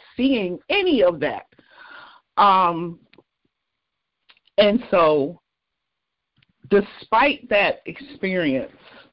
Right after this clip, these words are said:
which lasted a total of five years, despite that,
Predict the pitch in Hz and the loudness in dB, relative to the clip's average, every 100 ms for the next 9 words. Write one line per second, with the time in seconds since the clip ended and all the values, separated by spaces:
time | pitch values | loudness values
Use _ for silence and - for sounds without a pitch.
0 | - 165 180 - - - _ _ 151 165 | -6 0 0 -2 -14 -16 _ _ -4 0
1 | 170 175 - - 165 123 - _ _ _ | 0 -2 -8 -6 -4 -4 -8 _ _ _
2 | _ _ _ _ _ _ - 170 - 208 | _ _ _ _ _ _ -4 -4 -2 2
3 | 170 170 160 - 156 151 - 180 175 175 | 2 2 -2 0 2 0 -2 0 2 2
4 | 180 190 147 113 - - - _ _ _ | -2 -6 -6 -6 -10 -18 -20 _ _ _
5 | _ _ _ _ _ _ _ _ _ _ | _ _ _ _ _ _ _ _ _ _
6 | _ _ - - 180 - - - 320 311 | _ _ -10 0 0 0 -6 0 0 -2
7 | - 160 87 - | -6 -6 -6 -10